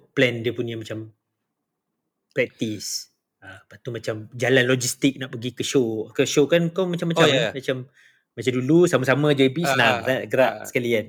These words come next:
Speaker 1: Sekarang ni, you know, dah ber-, ada berkahwin apa
Speaker 2: Ah.
Speaker 1: semua, you know, it
Speaker 2: So,
Speaker 1: takes, ah,
Speaker 2: dia
Speaker 1: macam
Speaker 2: macam
Speaker 1: mana kau
Speaker 2: gini,
Speaker 1: boleh ceritakan?
Speaker 2: dia memang tiap-tiap, tiap-tiap Khamis malam Jumaat, dia praktis. At least seminggu sekali praktis.
Speaker 1: Khamis malam
Speaker 2: Kita
Speaker 1: Jumaat.
Speaker 2: bukan ahli
Speaker 1: Okey.
Speaker 2: musician.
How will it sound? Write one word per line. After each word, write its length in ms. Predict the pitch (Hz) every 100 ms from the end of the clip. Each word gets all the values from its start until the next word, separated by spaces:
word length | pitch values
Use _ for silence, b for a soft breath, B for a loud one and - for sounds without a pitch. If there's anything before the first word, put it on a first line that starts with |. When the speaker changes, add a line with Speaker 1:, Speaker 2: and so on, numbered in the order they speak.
| -
Speaker 1:
Sekarang 360 | - 135 143 147
ni, 160 | 175 185 170
you 80 | 139
know, 80 | 127
dah 140 | 123
ber-, 200 | 117 131
ada 160 | 110 123
berkahwin 680 | 120 147 151 143 143 143
apa 80 | -
Speaker 2:
Ah. 40 | -
Speaker 1:
semua, 240 | 135 139 135 131
you 60 | 127
know, 120 | 131
it 180 | 117 120
Speaker 2:
So, 180 | 190 180
Speaker 1:
takes, 240 | - -
ah, 80 | 135
Speaker 2:
dia 80 | 165
Speaker 1:
macam 100 | 180
Speaker 2:
macam 80 | 170
Speaker 1:
mana 60 | 165
kau 60 | 165
Speaker 2:
gini, 160 | 139 107
Speaker 1:
boleh 180 | 143 143
ceritakan? 220 | 185 -
Speaker 2:
dia 120 | 151
memang 320 | 175 165 165 165
tiap-tiap, 520 | - 151 139 151 143 - _ _ _ _
tiap-tiap 480 | - 143 - - 143
Khamis 280 | 131 147 156
malam 180 | 156 147
Jumaat, 380 | 139 147 156 143 - _
dia 160 | - 131
praktis. 640 | 135 120 117 - - - _ _ _ _ _ _
At 140 | 139
least 180 | 143 156
seminggu 220 | 151 143
sekali 240 | 143 143 123
praktis. 380 | 123 113 110 101
Speaker 1:
Khamis 300 | - 131 131
malam 140 | 135 123
Speaker 2:
Kita 240 | 127 180
Speaker 1:
Jumaat. 20 |
Speaker 2:
bukan 340 | 170 147 127 120 123
ahli 240 | 135 135
Speaker 1:
Okey. 80 | 143
Speaker 2:
musician. 480 | 139 135 131 165